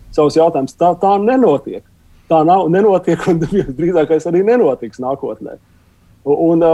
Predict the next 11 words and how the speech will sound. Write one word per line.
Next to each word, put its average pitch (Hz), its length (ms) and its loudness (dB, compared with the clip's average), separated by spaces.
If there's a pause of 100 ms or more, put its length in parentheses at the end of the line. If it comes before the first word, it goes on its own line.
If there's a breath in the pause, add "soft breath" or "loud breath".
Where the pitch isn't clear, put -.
(140)
ja 175 80 2
mēs 170 160 0
paskatāmies, 165 640 -2
kāpēc 156 460 -2 (260)
Ķīna 180 320 0
attīsta 139 400 -4
šo 139 300 -2
te, 135 240 -2
viņi 143 240 -2
sauc 180 180 0
to 156 200 2